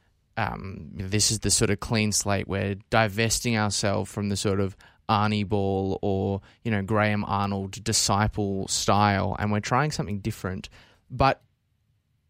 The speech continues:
whatever's there, it just, it, it doesn't feel like it's maximizing the whole ele-, like, all eleven players on the pitch are getting the best of it,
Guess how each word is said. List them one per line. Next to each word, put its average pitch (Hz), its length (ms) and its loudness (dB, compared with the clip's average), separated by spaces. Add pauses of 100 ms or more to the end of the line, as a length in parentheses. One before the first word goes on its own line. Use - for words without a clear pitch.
(480)
whatever's 147 800 0
there, 120 520 4
it - 180 -2
just, - 280 0 (320)
it, 165 180 2
it 170 160 4
doesn't 247 300 4
feel 247 140 2
like 202 160 6
it's 165 100 2
maximizing 127 720 4
the 110 60 2
whole 107 500 4 (600)
ele-, 131 340 4
like, 135 220 2
all 147 200 6
eleven 131 380 4
players 107 460 4
on 110 180 0
the 107 80 2
pitch - 560 -2 (460)
are 127 240 8
getting 123 340 4
the 110 80 4
best 110 380 2
of 90 100 -4
it, - 100 -10